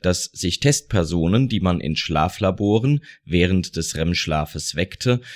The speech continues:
mit größerer Wahrscheinlichkeit an Träume erinnerten, als Testpersonen, die man aus dem non-rem-Schlaf gerissen hatte.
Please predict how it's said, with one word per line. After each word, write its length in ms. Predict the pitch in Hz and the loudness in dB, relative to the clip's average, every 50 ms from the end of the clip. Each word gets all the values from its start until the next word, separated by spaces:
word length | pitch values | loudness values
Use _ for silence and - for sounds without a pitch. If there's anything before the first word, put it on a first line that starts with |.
| - - - | -12 -4 0
mit 160 | 127 120 - | 0 0 0
größerer 540 | - - 101 113 123 - - 120 120 123 123 | 2 4 6 6 6 4 4 2 2 4 4
Wahrscheinlichkeit 920 | 123 123 - - 90 82 87 87 90 92 - - - 95 87 98 - - | 2 2 2 0 0 0 0 0 -2 -2 -4 -2 -2 -2 -2 -2 -4 -4
an 160 | 117 123 117 | -4 -2 -2
Träume 460 | - - 92 80 87 95 104 104 - | -4 0 2 4 6 6 6 6 4
erinnerten, 720 | - 85 85 - 90 92 87 85 - - 107 104 110 - - - _ _ | 2 -2 -2 2 2 2 2 2 2 2 2 2 2 0 -6 -20 _ _
als 260 | - - 73 - - | -10 -10 -8 -6 0
Testpersonen, 880 | - 92 92 - - - 107 98 87 98 98 95 98 107 110 113 110 113 - - _ - | 2 2 2 2 0 4 4 4 4 4 4 4 4 4 4 2 0 -4 -12 -18 _ -2
die 80 | 131 131 | 2 2
man 220 | 139 139 139 - | 4 4 2 2
aus 240 | - 82 98 98 - | 2 0 0 0 2
dem 340 | - 117 113 120 113 113 - | 2 2 2 2 0 -2 -2
non-rem-Schlaf 1300 | 113 110 113 113 117 120 117 110 87 82 80 82 80 73 - - - - 90 76 76 73 71 - - - | 0 4 6 6 6 6 4 4 4 2 2 2 2 0 -2 -4 -6 -2 -2 0 0 -2 -2 -6 -6 0
gerissen 540 | - 104 95 - - 90 - - 82 69 80 | 2 4 4 4 2 0 0 0 -6 -4 -4
hatte. 360 | 78 62 - - - - - | -6 -6 -6 -8 -10 -10 -12